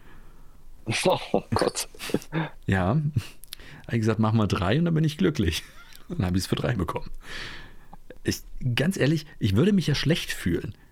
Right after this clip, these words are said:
Speaker 2: wenn sie mir vorher einfach gesagt hätte, „Na ja, das sind gute Spiele, ich würd gern drei für jedes haben, also mach mal sechs.“ Und hätte ich auf fünf gehandelt, wär auch okay gewesen.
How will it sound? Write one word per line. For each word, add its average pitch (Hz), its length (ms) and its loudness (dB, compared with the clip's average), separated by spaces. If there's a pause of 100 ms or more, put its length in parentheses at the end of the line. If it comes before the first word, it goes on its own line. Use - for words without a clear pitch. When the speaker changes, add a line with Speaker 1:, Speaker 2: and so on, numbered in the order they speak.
(500)
Speaker 2:
wenn 104 140 4
sie 117 100 2
mir 127 100 6
vorher 143 240 2
einfach 127 180 2
gesagt 107 320 2
hätte, - 180 -2 (360)
„Na 92 120 4
ja, 95 280 4 (520)
das 104 100 2
sind 107 100 6
gute - 200 0
Spiele, 156 340 4
ich - 120 -2
würd 107 120 2
gern 90 140 2
drei 95 180 2
für - 140 0
jedes 117 300 4
haben, 110 300 0
also 92 200 0
mach 92 80 4
mal 87 120 2
sechs.“ 117 260 0 (520)
Und 98 100 2
hätte 107 120 4
ich 110 80 4
auf - 80 -2
fünf 143 240 4
gehandelt, 104 360 6
wär - 120 0
auch 92 120 2
okay 85 220 2
gewesen. 156 440 0